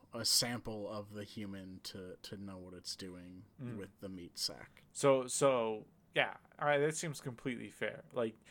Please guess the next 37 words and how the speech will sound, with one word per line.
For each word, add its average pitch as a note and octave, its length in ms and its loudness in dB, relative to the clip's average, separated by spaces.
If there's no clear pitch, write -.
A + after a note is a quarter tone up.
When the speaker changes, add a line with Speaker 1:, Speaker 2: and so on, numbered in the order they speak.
Speaker 2:
and C#3 100 0
maybe D#3+ 180 4
that's C#3+ 280 10
where C#3+ 60 0
the B2+ 100 2
genetic A#2+ 380 -4
material A2 460 -2
enters A2+ 400 -6
in, A2 160 -6
is G2+ 140 -12
that A2 140 -6
it A2+ 140 -8
just A#2+ 320 -4
needs G#2+ 600 -12
to C3+ 120 -4
know B2 200 4
what A2+ 260 4
it's - 180 -4
doing G#2 440 -2
to, C3 120 2
Speaker 1:
Mm-hmm. A#2 100 0
Speaker 2:
to A#2 240 0
ass-, - 800 -4
oh, F#3+ 340 0
I, D#3 120 8
you F3 120 0
know, F3+ 100 6
I E3+ 140 2
like D#3+ 220 0
that, A#2 200 0
'cause C3+ 200 -2
maybe F#3+ 280 0
the E3 140 0
way C3+ 240 4
it's C3 280 -2
not C#3+ 200 6
actually A#2 720 -2